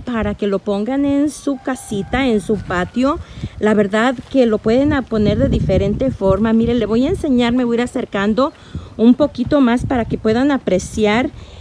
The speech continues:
este, este bello lugar, esta bella sombra.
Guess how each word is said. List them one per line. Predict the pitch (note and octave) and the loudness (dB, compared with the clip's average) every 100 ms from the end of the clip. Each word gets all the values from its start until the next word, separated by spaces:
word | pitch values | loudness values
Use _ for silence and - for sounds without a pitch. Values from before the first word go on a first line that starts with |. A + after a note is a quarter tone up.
| - - | -10 0
este, | G#3+ G#3 G3 - G3+ G3 - | 4 4 4 0 2 2 2
este | G#3 - - C4 A3+ G#3 F3 E3+ E3 G3 | 0 2 4 4 6 6 4 2 2 0
bello | F#3+ A3 A3 C#4 | 2 4 4 4
lugar, | C4 G3+ G3 G3+ B3 | 4 2 2 0 0
esta | G#3 A3+ A#3 A3 | 0 0 0 0
bella | F3+ G#3 A#3 | 2 2 0
sombra. | - G#3 F#3+ G3+ C#4 | 0 0 0 0 0